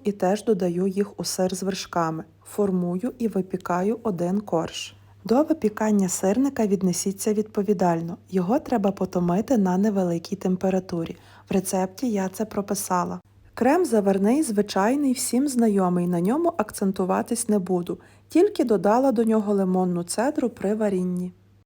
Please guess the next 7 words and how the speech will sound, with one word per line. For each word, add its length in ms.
Шоколадні 540
коржі 420
мають 320
стабілізуватись 1080
ніч 260
у 40
холодильнику. 800